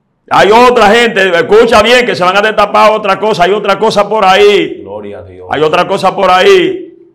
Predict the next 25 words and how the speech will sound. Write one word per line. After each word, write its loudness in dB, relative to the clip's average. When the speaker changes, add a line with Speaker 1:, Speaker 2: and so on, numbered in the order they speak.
Speaker 1:
que -10
más 0
adelante 0
vamos -2
a, 0
vamos 0
a, 2
a, 0
vamos 0
a -6
desatar 0
eso. -2
Gloria -4
al -8
Señor. -6
Porque 0
Dios 2
está -2
desmantelando 0
lo 0
que -2
se 0
están -2
tapando, 0
varón. -4